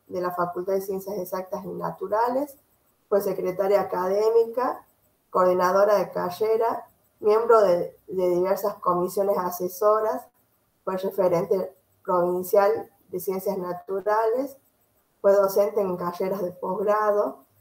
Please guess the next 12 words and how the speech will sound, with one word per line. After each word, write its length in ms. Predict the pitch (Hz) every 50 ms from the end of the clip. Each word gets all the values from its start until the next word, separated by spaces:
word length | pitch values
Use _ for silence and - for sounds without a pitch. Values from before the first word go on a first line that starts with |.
| _
también 300 | - 196 185 185 185 196
es 80 | 208 214 226 - - _
profesora 580 | - 185 185 185 185 185 - 196 196 202 196 196
titular 600 | 190 170 165 - 185 190 190 190 190 202 208 214
en 120 | 196 180
las 160 | 170 165 165
cátedras 480 | - 185 185 185 - 190 190 180 180 -
Biología 420 | 180 175 165 175 175 - - 202
del 180 | 196 196 185 180
Comportamiento, 1080 | - 170 170 170 175 175 170 170 196 185 185 202 214 220 220 220 220 - - 254 - - _ _ _ _ _ _
Fisiología 680 | - 196 190 196 185 175 165 170 175 170 - 202 190
Animal, 520 | 190 185 180 175 180 190 190 202 208 214